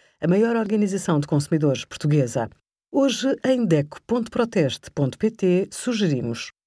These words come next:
os resultados do nosso inquérito sobre o fornecimento de medicamentos nas farmácias, o simulador do custo por quilómetro, que ajuda na escolha de um carro novo, e a aprovação do Dia Nacional da Sustentabilidade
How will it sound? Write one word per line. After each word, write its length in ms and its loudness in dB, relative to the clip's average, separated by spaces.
os 200 0
resultados 520 2
do 120 0
nosso 260 2
inquérito 420 0
sobre 300 0
o 20 0
fornecimento 760 0
de 80 0
medicamentos 580 0
nas 160 0
farmácias, 640 0
o 100 0
simulador 640 0
do 180 0
custo 540 -4
por 160 -6
quilómetro, 580 0
que 320 2
ajuda 420 0
na 100 0
escolha 360 0
de 120 -2
um 120 0
carro 400 -2
novo, 300 2
e 140 4
a 100 2
aprovação 800 0
do 320 0
Dia 400 0
Nacional 640 0
da 160 2
Sustentabilidade 1040 0